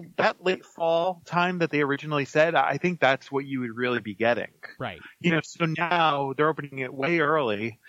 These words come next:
Speaker 1: It's almost like a sample opening. You know what I mean? You're gonna get one ride in some stores, and you get to walk around. But, you know, they're, they're trying to almost eliminate that, like,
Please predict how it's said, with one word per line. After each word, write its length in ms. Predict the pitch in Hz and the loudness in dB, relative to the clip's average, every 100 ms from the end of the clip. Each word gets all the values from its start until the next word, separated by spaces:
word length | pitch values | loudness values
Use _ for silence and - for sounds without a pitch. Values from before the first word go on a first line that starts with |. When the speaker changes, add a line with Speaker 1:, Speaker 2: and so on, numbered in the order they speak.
| - - | -8 -4
Speaker 1:
It's 180 | 165 | 2
almost 300 | 190 196 180 | 2 2 2
like 180 | 170 147 131 | 2 2 2
a 120 | 127 | 0
sample 580 | - 185 180 180 139 143 | 0 2 2 0 -4 -2
opening. 520 | 165 - 113 107 120 | -2 -2 -6 -8 -8
You 160 | 131 160 | -6 0
know 80 | 160 | 2
what 80 | 160 | 2
I 20 | |
mean? 140 | 160 | -2
You're 120 | 151 | -2
gonna 140 | 151 143 | -2 2
get 160 | 160 | 2
one 240 | 135 151 151 | 4 2 4
ride 320 | 135 151 156 | 4 4 2
in 80 | 120 | -4
some 140 | 101 | -18
stores, 640 | - - 156 165 160 156 | -8 0 2 4 2 0
and 40 | 127 | -4
you 80 | 117 | -6
get 120 | 127 | -4
to 40 | |
walk 260 | 127 143 120 | 0 0 2
around. 460 | 123 143 151 156 - - - _ | 0 2 0 -4 -12 -20 -20 _
But, 300 | 151 139 - _ _ _ _ - | 2 2 -2 _ _ _ _ -2
you 120 | 170 | 2
know, 100 | 160 | 4
they're, 160 | 165 160 | 2 2
they're 140 | 175 | 0
trying 440 | - - 190 208 190 | 0 0 2 2 0
to 140 | 185 | -2
almost 300 | 165 156 - | 0 -2 0
eliminate 760 | 127 127 151 151 139 123 110 - | -2 0 -2 0 0 0 0 2
that, 280 | 117 113 | 4 2
like, 340 | 110 117 113 | 0 0 -2